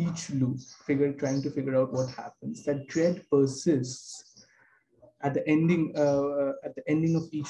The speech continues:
loop, which I was talking about. That, let's say,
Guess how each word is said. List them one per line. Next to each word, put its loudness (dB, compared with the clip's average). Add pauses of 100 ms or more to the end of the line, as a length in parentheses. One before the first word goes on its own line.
loop, -8
which -2
I 2
was -2
talking -2
about. -14 (100)
That, -4 (280)
let's 0
say, 0